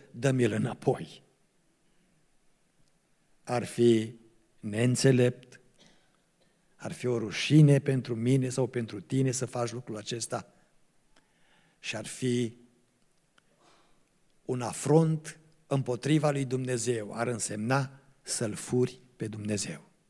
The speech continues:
Să-L furi pe Dumnezeu, luând înapoi. Nu se poate.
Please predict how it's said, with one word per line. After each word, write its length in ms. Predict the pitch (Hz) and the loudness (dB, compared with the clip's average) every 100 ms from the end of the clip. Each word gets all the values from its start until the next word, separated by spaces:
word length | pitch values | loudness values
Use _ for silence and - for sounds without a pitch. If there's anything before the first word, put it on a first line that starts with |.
| _ _ _ _ _ _ _ _ _ _ _ _ _ _ _ _ _ _ - | _ _ _ _ _ _ _ _ _ _ _ _ _ _ _ _ _ _ -16
Să-L 240 | - 120 | -10 -8
furi 260 | - 139 143 | -2 -2 2
pe 120 | 147 | 0
Dumnezeu, 580 | 131 131 131 117 87 - _ _ _ _ _ _ _ _ | 0 -2 -2 -2 -6 -10 _ _ _ _ _ _ _ _
luând 400 | 110 101 113 107 | -6 -2 -2 -2
înapoi. 520 | 107 101 - - - - _ _ _ _ _ _ _ _ _ _ _ _ _ _ _ _ _ _ _ _ | -4 -4 -10 -16 -20 -20 _ _ _ _ _ _ _ _ _ _ _ _ _ _ _ _ _ _ _ _
Nu 100 | - | -2
se 160 | 151 180 | 4 4
poate. 420 | - 92 - - | 4 -4 -6 -20